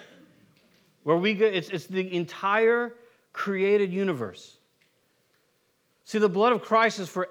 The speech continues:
every single person on the planet. Every person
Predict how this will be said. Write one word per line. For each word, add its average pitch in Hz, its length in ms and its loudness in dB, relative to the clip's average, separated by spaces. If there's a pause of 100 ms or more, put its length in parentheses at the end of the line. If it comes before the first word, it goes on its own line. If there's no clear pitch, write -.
every 202 400 2
single 202 360 -4
person 190 400 -8
on 160 120 -6
the 151 60 -8
planet. 156 420 -10 (1400)
Every 214 480 -2 (200)
person 135 560 -6